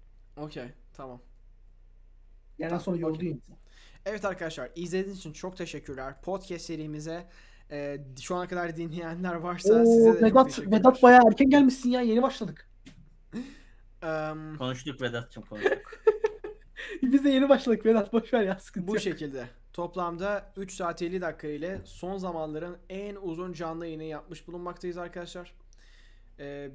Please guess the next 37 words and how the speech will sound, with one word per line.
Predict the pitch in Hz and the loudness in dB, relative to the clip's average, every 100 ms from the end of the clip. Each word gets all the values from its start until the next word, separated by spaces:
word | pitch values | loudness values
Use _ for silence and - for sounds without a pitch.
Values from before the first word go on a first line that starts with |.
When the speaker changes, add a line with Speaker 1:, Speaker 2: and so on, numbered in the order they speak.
| 135 | -14
Speaker 1:
bizimle | 165 175 | -12 -8
beraber | 160 156 156 160 | -6 -4 -6 -8
bu | |
süre | 160 170 | -12 -12
içerisinde | 160 160 151 156 147 | -12 -12 -14 -14 -14
bulunan | 147 147 | -14 -14
herkese | - 160 160 156 131 120 | -14 -12 -12 -14 -18 -18
çok | - 180 180 | -16 -16 -14
teşekkür | 190 185 180 180 | -14 -16 -14 -12
ederiz. | 185 185 185 - - - - - - - - | -12 -14 -16 -20 -20 -20 -20 -20 -20 -20 -14
Aramıza | 165 165 160 | -12 -10 -10
yeni | 165 160 | -10 -10
katılan | 156 147 147 | -12 -12 -12
Speaker 3:
Teşekkürler. | 156 151 | -10 -8
Speaker 1:
üyemize | 151 143 147 143 | -8 -10 -14 -14
de | 160 | -14
tekrardan | - 156 - 127 131 151 | -14 -16 -14 -14 -14 -16
teşekkürlerimizi | 147 143 131 131 127 123 120 117 - - | -18 -18 -18 -16 -14 -16 -18 -20 -14 -2
Speaker 3:
Bu | |
arada | 135 139 127 131 | 4 4 4 0
Speaker 1:
sunuyoruz. | 269 254 247 240 247 233 226 214 - | -2 -6 -6 -8 -10 -14 -16 -18 -16
Speaker 3:
küçük | 143 135 165 | -12 -8 -8
bir | 143 127 | -8 -6
düzeltme | 131 135 127 147 | -2 -2 -2 -6
yapmak | 139 - 120 | -6 -8 -16
isterim. | - - 107 113 131 - | -16 -12 -12 -12 -16 -20
Bundan | - 135 143 139 | -12 -8 -2 -2
Speaker 1:
Tabii. | 135 | 0
Speaker 3:
bir | 165 | 2
önceki | 165 139 127 151 | 2 0 -6 -4
yayında | 147 143 131 147 - | -4 -2 -2 -4 -8
üç | 185 | -10
saat | - 175 180 | -4 -4 -4
kırk | 196 190 | -10 -2
altı | 208 202 220 | -2 -2 -4
dakikaydı | 196 175 131 | -6 -8 -10
Emre. | 127 143 | -12 -16